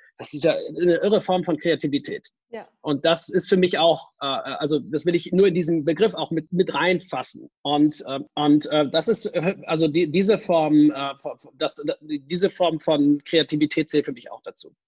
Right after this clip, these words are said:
Speaker 2: Mhm.
Speaker 1: Und, äh, dann ist ein zweiter Teil von diesem Creative Leadership ist, äh, liegt für mich auch ganz klar, äh, darin,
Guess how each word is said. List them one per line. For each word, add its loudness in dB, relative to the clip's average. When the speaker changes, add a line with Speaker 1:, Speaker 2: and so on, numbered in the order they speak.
Speaker 2:
Mhm. -12
Speaker 1:
Und, 2
äh, -2
dann 0
ist -6
ein 0
zweiter -2
Teil -2
von -2
diesem 0
Creative -2
Leadership 0
ist, -6
äh, -10
liegt -2
für -4
mich -2
auch -10
ganz -4
klar, -2
äh, -4
darin, 0